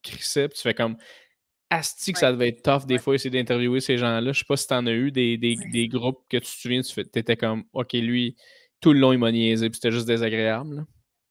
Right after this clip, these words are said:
Speaker 2: C'est drôle, c'est arrivé. Ça arrivait pas souvent parce qu'on, euh, on, heureusement, je suis rentrée, moi, quand cette période, espèce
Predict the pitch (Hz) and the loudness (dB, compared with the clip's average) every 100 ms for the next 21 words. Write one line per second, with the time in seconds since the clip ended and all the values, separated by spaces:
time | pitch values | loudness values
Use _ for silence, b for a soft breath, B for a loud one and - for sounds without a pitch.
0 | _ _ - 202 208 220 220 214 208 202 | _ _ -10 -6 -2 2 2 0 0 0
1 | 208 196 226 - 180 185 233 247 311 320 | 0 -4 -6 0 2 2 4 4 4 2
2 | - 208 185 185 143 139 - 190 190 - | 0 -8 -4 -4 -4 -10 -10 -10 -10 -10
3 | - - 180 - - B B B 175 202 | -14 -10 -10 -10 -16 B B B -2 0
4 | - 226 226 220 247 277 233 196 196 247 | 4 6 6 6 0 -2 -2 0 -2 -2
5 | 233 214 185 190 180 - 208 208 214 180 | -6 -4 -6 -8 -10 -4 -4 -2 -4 -6
6 | - 202 - | -8 -8 -10